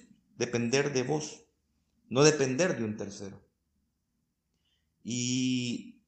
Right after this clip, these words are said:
en pláticas, platicando, platicando, eh, yo le pregunté que qué iba a hacer después de la campaña.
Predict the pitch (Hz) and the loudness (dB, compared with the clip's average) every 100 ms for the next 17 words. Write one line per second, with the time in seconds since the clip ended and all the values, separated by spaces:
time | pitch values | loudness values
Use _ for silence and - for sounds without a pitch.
0 | _ 127 131 151 190 202 196 170 160 - | _ -2 2 4 6 4 0 -2 -2 -6
1 | - - - 143 135 156 160 165 165 165 | -12 -12 -6 -6 -6 -6 -4 -4 -6 -6
2 | 156 175 147 143 147 - _ _ _ _ | -8 -6 -4 -6 -10 -18 _ _ _ _
3 | _ _ _ 110 120 120 120 123 120 120 | _ _ _ -8 -4 -2 -2 0 0 0
4 | 110 143 156 151 143 139 156 151 151 147 | 4 6 6 6 2 2 0 2 2 4
5 | 151 147 139 135 185 220 160 120 - 123 | 6 6 4 4 4 2 0 -4 0 0
6 | 117 110 107 104 98 95 | 2 -2 -2 -8 -10 -14